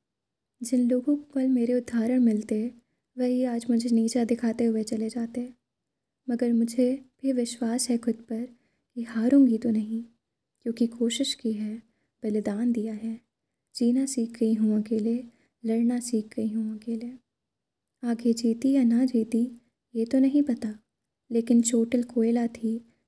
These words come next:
तो अब भीड़ में चमकूंगी भी अकेले। बताना चाहती हूँ मैं उन सभी को जिन्होंने विश्वास खो दिया मुझ पर से। पापा की शान थी मैं,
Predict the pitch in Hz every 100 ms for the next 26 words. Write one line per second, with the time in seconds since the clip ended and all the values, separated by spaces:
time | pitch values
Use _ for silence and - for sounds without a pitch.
0 | _ 240 226 226 - 240 247 233 226 233
1 | 220 226 233 214 208 214 208 208 226 226
2 | 233 - _ _ _ _ _ _ _ _
3 | _ _ _ _ _ _ - 254 247 262
4 | 262 247 247 285 269 254 233 240 247 240
5 | 254 254 247 240 226 233 226 233 233 -
6 | 233 254 - 226 226 214 214 220 - 240
7 | 233 - 233 - _ _ _ _ _ _
8 | _ 247 226 226 233 247 - 226 240 240
9 | 226 214 226